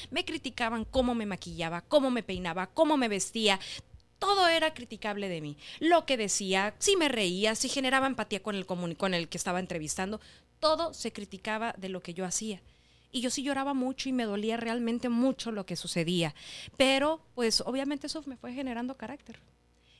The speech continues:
Y, este, hoy me atrevo a decir, "Oye, Andrea, pues, ¿cómo le haces para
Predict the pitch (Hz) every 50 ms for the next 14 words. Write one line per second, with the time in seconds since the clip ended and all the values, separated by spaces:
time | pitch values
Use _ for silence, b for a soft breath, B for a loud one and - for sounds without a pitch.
0 | b b 240 247 240 247 262 277 302 302 - - - 240 208 - - - 226 220
1 | 208 208 202 - - - 247 277 311 339 359 - b b b b b b - 240
2 | 233 226 226 220 214 220 240 - 214 - 240 233 247 269 269 254 - - 262 247
3 | 214 247 269 269 277 254 247 269 262 262 233 - - 233 247 262 262 254 254 269
4 | 262 - - 262 247 233 226 214 196 185